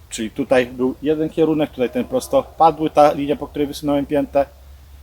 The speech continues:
Palce stopy są ustawione skośnie i wzrok również jest tutaj ustawiony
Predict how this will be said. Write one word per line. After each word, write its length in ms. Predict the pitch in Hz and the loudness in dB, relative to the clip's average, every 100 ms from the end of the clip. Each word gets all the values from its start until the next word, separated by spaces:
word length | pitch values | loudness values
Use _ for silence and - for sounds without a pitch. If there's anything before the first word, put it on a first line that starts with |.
| - - - - | -20 -20 -20 4
Palce 460 | 151 147 143 143 139 | 6 6 4 2 2
stopy 420 | - 135 127 135 | 2 2 2 -2
są 120 | 127 | -2
ustawione 400 | 120 127 131 151 | -2 -4 -4 -4
skośnie 440 | - 190 - 180 170 | -4 -4 -4 -6 -8
i 80 | 165 | -8
wzrok 320 | 143 151 - | -2 -2 -2
również 380 | - 131 135 131 | -8 -6 -4 -4
jest 160 | 127 - | -6 -10
tutaj 200 | 117 - | -8 -6
ustawiony 1300 | 113 - 120 - - - - - 107 123 120 120 | -6 0 0 0 -4 -20 -20 -20 -6 -2 0 0